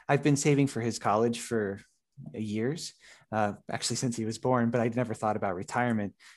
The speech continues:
And, uh, with the, the foundation's articles on, you know, saving from birth, uh, at, he's ten years old at this, uh, at, as of today.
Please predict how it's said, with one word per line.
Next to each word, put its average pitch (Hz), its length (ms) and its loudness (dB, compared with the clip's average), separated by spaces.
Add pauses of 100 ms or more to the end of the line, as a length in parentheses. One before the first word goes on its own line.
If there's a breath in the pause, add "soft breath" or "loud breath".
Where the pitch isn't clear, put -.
(120)
And, 123 440 2 (260)
uh, 113 200 -2
with 117 380 -2
the, 120 240 4 (120)
the 110 120 -4
foundation's 123 560 2
articles 117 500 2
on, 113 420 2 (220)
you 120 80 -2
know, 107 140 -2
saving 120 480 2
from 113 240 -2
birth, 113 320 0 (520 loud breath)
uh, 107 340 2 (200)
at, 120 140 -6 (840 soft breath)
he's 127 400 -2 (240)
ten 123 160 -2
years 110 180 0
old 117 320 4 (120)
at 110 100 -10
this, - 260 -6
uh, 101 280 -10
at, 110 120 -8 (360)
as 113 180 -4
of 107 120 -4
today. 113 440 0